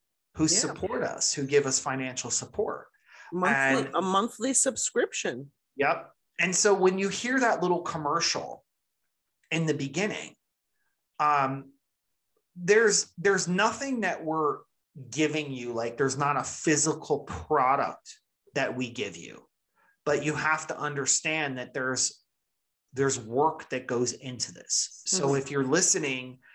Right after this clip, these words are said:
Speaker 1: it's not that, like, the money is like, "Oh my God, we're gonna plan a trip somewhere." But
Speaker 2: No.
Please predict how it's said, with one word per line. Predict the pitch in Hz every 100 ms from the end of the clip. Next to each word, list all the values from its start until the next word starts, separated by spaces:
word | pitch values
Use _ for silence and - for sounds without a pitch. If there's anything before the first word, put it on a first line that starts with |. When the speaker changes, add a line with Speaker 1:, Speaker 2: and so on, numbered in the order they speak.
| - - -
Speaker 1:
it's | 165 - 170
not | 165 175 185 180
that, | 170 151
like, | 147 143
the | 143
money | 139 143 139 139
is | 131 135
like, | 127 123 - -
"Oh | 143 147
my | 147 143
God, | 165 147 123 120
we're | 127
gonna | 135 127
plan | - 135 131
a | 120
trip | - 170 -
somewhere." | - 113 101 85 71 -
But | 147 131
Speaker 2:
No. | -